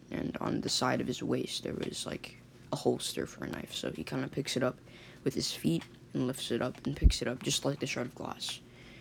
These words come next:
This time, he cut his zip tie once again and caught it before it fell, fell on the floor. Then he passed the knife to the person next to him, and they cut their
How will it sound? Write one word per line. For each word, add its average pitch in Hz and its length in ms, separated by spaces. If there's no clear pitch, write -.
This - 180
time, 151 400
he 151 120
cut 147 200
his 135 100
zip 139 160
tie 131 180
once 131 260
again 135 260
and 143 320
caught 143 280
it 139 220
before 139 300
it - 80
fell, - 180
fell - 520
on 131 100
the - 60
floor. 139 420
Then 139 160
he 127 60
passed - 340
the 131 60
knife - 300
to - 260
the - 240
person - 380
next - 220
to - 100
him, - 120
and - 240
they - 140
cut - 260
their 139 360